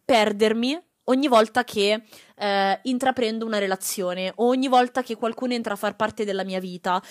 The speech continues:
Cioè, io ho sempre vissuto come una minaccia il fatto di avere una relazione, eh, una minaccia alla mia vita, al mio percorso personale, ai miei progetti,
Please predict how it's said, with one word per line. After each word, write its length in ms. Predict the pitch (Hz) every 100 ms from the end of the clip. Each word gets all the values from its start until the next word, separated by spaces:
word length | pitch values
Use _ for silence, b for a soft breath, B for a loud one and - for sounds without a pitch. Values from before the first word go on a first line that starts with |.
| B B
Cioè, 300 | 311 262 - 226
io 460 | 285 214 190 - _
ho 120 | 214
sempre 460 | 226 269 240 226 202
vissuto 460 | 214 - 240 214
come 200 | 196 226
una 200 | 208 220
minaccia 560 | 226 220 185 190 - 233
il 100 | 214
fatto 280 | 226 220 208
di 60 |
avere 220 | 202 214 208
una 140 | 190
relazione, 880 | 190 196 - - 196 175 175 196 254 B B -
eh, 380 | 208 196 196 196
una 180 | 285 311
minaccia 640 | 330 247 - - 262 262
alla 840 | 208 208 214 220 - 208 202 196
mia 180 | 208 202
vita, 280 | 247 285 269
al 60 | 226
mio 100 | 202
percorso 460 | 202 - - 208
personale, 560 | 202 185 226 247 254 240
ai 60 |
miei 120 | 202 190
progetti, 840 | 202 202 220 214 - - 220